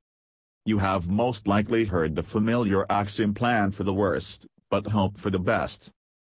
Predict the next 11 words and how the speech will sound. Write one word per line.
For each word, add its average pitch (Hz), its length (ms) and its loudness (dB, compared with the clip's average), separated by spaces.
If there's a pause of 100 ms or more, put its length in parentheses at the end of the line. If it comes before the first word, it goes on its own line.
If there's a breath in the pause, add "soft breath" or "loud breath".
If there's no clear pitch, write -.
(120)
This 107 280 -2
may 117 220 2
apply 101 400 0
to 107 120 -2
a 104 40 2
lot 110 260 2
of 87 80 -2
things 113 460 0
throughout 107 380 0
your 101 120 2
life, 113 380 -2